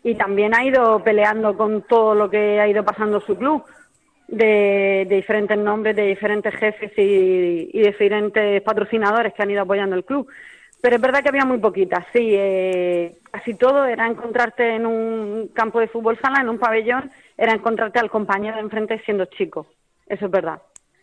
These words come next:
era lo normal. Pero, pero ya te digo que con los años, poco a poco, pues,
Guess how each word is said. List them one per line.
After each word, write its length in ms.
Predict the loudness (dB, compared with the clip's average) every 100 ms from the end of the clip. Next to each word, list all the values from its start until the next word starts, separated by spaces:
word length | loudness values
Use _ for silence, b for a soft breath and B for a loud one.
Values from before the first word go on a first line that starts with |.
| -2
era 220 | 0 2
lo 100 | 2
normal. 500 | 0 -2 0 -2 -4 -12 b b b _ -2
Pero, 960 | 2 4 4 4 4 2 2 0 -6 -4
pero 120 | 0
ya 120 | 2 4
te 120 | 4
digo 240 | 4 0
que 360 | 0 0 0 0
con 120 | 2
los 140 | 2 2 0
años, 400 | 0 -2 -4 -6 _ _ -4
poco 220 | 0 2
a 120 | 2
poco, 480 | 2 0 2 0 -2 b b b _ -4
pues, 260 | -2 -2